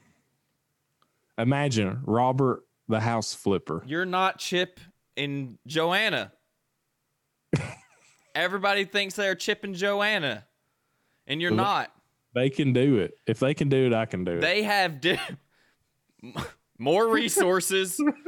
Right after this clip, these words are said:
Speaker 1: <laughs>
Speaker 2: and more people than just you and Heather.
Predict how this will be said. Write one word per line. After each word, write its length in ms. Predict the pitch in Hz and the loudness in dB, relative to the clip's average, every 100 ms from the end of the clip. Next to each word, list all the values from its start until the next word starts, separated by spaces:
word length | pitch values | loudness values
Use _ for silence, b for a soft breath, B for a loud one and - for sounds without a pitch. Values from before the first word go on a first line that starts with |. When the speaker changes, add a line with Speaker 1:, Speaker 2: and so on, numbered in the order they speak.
| 330 | -14
Speaker 1:
<laughs> 320 | _ 349 - - | _ -16 -8 -2
Speaker 2:
and 340 | 175 226 160 | 0 2 0
more 320 | 156 185 214 | 0 2 2
people 640 | 214 220 208 - 123 113 - _ _ _ _ _ _ - | 0 -2 -2 -2 -4 -4 -10 _ _ _ _ _ _ -8
than 260 | 131 139 | -4 -4
just 320 | 135 165 156 131 | -2 -2 -2 -2
you 240 | 151 165 | 0 0
and 120 | 180 | 0
Heather. 400 | 185 165 107 90 | 0 -2 -4 -12